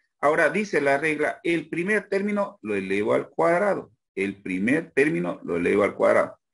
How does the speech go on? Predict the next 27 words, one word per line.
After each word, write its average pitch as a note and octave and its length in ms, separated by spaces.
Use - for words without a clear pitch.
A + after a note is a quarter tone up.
Entonces C#3 760
mi A2 180
primer B2+ 500
término D3+ 580
es A2+ 240
tres D3+ 280
A. G3 260
Y A3 160
lo F#3 180
voy F3 280
a E3+ 40
elevar C3 680
al G2+ 300
cuadrado. D2+ 560
Y D3+ 120
siempre G#3 420
aquí F#3 220
va F#3 120
a F3+ 40
ser F3 220
menos F#3 380
el C#3 80
resultado A2+ 520
final D#3 380
porque A#2 300
es D3 120
diferencia. A2 880